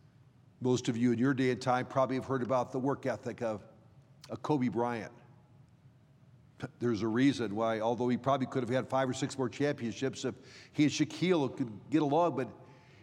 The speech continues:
he couldn't stand the fact that Shaquille O'Neal wouldn't work in the summers. It always would come back to the team thirty or forty pounds overweight,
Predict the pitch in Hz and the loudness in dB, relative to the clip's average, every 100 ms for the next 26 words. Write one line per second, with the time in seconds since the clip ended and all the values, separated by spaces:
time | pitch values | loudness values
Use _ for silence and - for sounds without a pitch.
0 | - 151 - 202 170 156 - 185 190 165 | -2 -2 0 0 0 -2 0 0 0 0
1 | 156 151 156 - 151 - 170 165 160 143 | 0 0 -4 -6 -6 0 4 4 4 4
2 | 123 123 143 131 139 147 131 107 - 123 | 2 2 2 0 0 -2 -2 -4 -2 -2
3 | 98 - - - - - - - - - | -4 -10 -16 -20 -20 -20 -20 -20 -20 -20
4 | - - - 117 127 117 117 - 135 131 | -20 -18 -4 0 2 0 -2 -2 0 0
5 | 123 - 131 98 - - - - - - | -2 -4 -8 -10 -18 -20 -20 -12 -6 0
6 | 131 113 - - 143 131 127 135 131 123 | 0 0 -4 -2 2 2 0 0 0 0
7 | 123 117 123 117 104 95 104 | 0 0 0 0 0 -2 -4